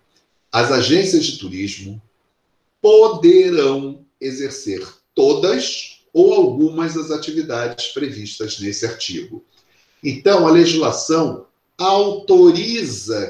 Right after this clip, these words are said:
que as agências de turismo exerçam todas ou algumas dessas atividades. O que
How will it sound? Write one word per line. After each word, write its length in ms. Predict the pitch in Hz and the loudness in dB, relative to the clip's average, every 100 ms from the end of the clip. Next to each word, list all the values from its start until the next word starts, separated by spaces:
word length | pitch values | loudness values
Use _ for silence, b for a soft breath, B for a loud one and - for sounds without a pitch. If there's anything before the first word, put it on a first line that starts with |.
| - | -8
que 100 | 127 | -6
as 180 | 127 123 | -6 -6
agências 840 | 117 - 110 110 101 - 90 - | -8 -6 -6 -4 -6 -8 -10 -10
de 120 | 87 | -12
turismo 1080 | - 78 95 156 156 - 90 90 87 85 - _ _ _ _ | -16 -18 -12 -6 -6 -8 -14 -12 -8 -8 -12 _ _ _ _
exerçam 1040 | 175 190 180 147 160 - - 175 190 - - _ _ _ - | 4 4 4 2 2 -2 0 0 0 -8 -18 _ _ _ -4
todas 880 | 107 110 117 196 269 - - - - | 0 0 2 0 0 -4 -10 -14 -4
ou 200 | 170 214 | -2 -2
algumas 720 | 254 175 160 165 175 180 - | -2 -2 -2 -2 -2 -4 -6
dessas 480 | 123 131 - 139 143 | -4 -4 -6 -10 -10
atividades. 960 | 135 156 160 95 87 - - - _ _ | -10 -8 -8 -6 -8 -10 -12 -14 _ _
O 100 | 185 | -12
que 200 | 185 277 | -4 -2